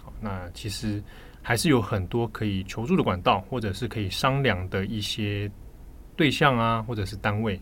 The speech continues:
哦。那可以平常我们多留意一下这些方法，那说不定有的时候会派上用场。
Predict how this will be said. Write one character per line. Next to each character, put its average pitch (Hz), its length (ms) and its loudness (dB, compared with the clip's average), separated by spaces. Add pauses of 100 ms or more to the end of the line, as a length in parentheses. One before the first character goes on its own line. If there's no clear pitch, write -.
(100)
哦。 95 120 -12 (420)
那 117 140 0
可 123 100 -2
以 120 60 2
平 113 180 -2
常 107 300 0
我 104 80 -6
们 92 100 -4
多 120 160 0
留 110 220 2
意 123 180 0
一 110 40 -2
下 107 280 0 (440)
这 113 160 -2
些 107 280 -2
方 135 220 2
法， 101 220 -2 (240)
那 101 160 -4
说 - 180 2
不 185 80 6
定 190 240 8 (380)
有 110 80 0
的 95 80 0
时 - 100 -2
候 117 100 4
会 110 120 2
派 104 160 0
上 104 160 2
用 107 160 0
场。 - 200 -8